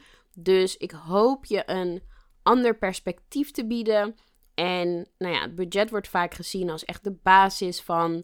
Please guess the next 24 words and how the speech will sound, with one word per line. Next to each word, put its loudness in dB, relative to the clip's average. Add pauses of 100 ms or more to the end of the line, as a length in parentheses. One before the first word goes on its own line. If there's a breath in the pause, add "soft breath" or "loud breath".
(280 soft breath)
het -10
op -12
orde -2
krijgen -8
van -6
je -6
geldzaken. -2
Helemaal 0
geweldig. 0
Je -6
moet -2
een -4
budget -6
hebben, -4
anders -6
dan -4
<laughs> -8
ben 0
je 4
niet -4
goed -10
met -10
geld. -2
Maar 2